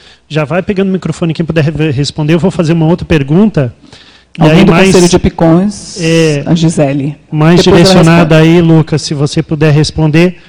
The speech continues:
Speaker 1: Como saber se sou ectoplasta? É uma outra pergunta aí boa.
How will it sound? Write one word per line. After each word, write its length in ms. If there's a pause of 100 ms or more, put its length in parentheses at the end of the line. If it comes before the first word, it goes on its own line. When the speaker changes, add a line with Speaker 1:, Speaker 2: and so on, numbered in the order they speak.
(140)
Speaker 1:
Como 240
saber 300
se 120
sou 260
ectoplasta? 920 (460)
É 60
uma 220
outra 200
pergunta 500
aí 120
boa. 440